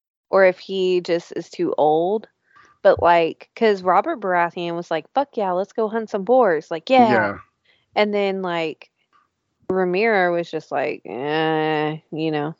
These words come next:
Speaker 1: whatever.
Speaker 2: But then
Speaker 1: This
Speaker 2: she
Speaker 1: isn't my"
Speaker 2: actually does kill something. <laughs>
Speaker 1: And it, yeah, and which was really cool, 'cause, like, they all saw that she killed something and brought something back by herself. I mean, with her knight, but, like, by herself.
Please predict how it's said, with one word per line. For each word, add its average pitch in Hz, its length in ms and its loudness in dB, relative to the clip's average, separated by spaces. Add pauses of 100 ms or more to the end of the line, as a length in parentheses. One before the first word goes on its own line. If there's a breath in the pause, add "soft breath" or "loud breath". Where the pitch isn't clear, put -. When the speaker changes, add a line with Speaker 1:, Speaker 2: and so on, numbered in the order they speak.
(160)
Speaker 1:
whatever. 143 680 -6
Speaker 2:
But 131 200 -4
then 123 160 -2
Speaker 1:
This - 120 -6
Speaker 2:
she 139 60 -6
Speaker 1:
isn't 147 140 0
my" 120 60 2
Speaker 2:
actually 120 320 -6
does 123 400 -2
kill 80 300 -10
something. 139 720 -2
<laughs> - 60 -20
Speaker 1:
And 220 220 4
it, 190 200 0
yeah, 202 360 4 (180)
and 208 240 -6
which 240 220 -4
was 285 240 -6
really 190 480 -4
cool, 170 380 -6 (520)
'cause, 208 220 4
like, 190 260 2 (100)
they 202 300 -4
all 175 420 4
saw 180 380 0
that 175 160 -6
she 185 280 -12
killed 185 340 -6
something 170 320 -10
and 165 80 -10
brought 170 240 -4
something 165 340 -10
back 156 400 -6 (160)
by 190 220 0
herself. 233 640 0
I 175 140 -8
mean, 160 200 -10
with 160 140 -10
her 147 200 -8
knight, 151 420 -10
but, 160 240 -4
like, 175 260 -8
by 165 180 -2
herself. 208 500 2